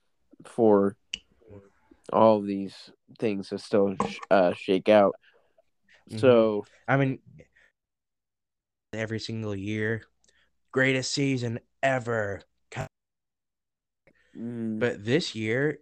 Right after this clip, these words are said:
Speaker 2: it's actually kinda lived up to, like, building up, like, preseason.
Speaker 1: I agree. I agree. It's been a great season.
Speaker 2: Unpredictable.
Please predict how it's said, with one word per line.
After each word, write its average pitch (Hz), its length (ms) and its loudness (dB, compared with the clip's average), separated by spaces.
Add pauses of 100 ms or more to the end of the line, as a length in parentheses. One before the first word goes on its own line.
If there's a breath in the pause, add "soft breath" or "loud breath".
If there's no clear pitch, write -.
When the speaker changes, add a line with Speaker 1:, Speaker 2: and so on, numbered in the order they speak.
Speaker 2:
it's 131 260 -4 (320)
actually 131 420 -2
kinda 127 360 -4
lived 117 340 -4
up 113 240 -6
to, 101 220 -8 (1200)
like, 95 120 -14 (240)
building 107 340 -4
up, 92 320 -8
like, 98 160 -14
preseason. 92 720 -14 (320)
Speaker 1:
I 101 140 2
agree. 104 400 -2 (1500)
I 123 60 -2
agree. 147 420 2
It's 139 140 -6
been 170 140 0
a 160 40 2
great 156 220 2
season. 123 240 0
Speaker 2:
Unpredictable. 113 420 -2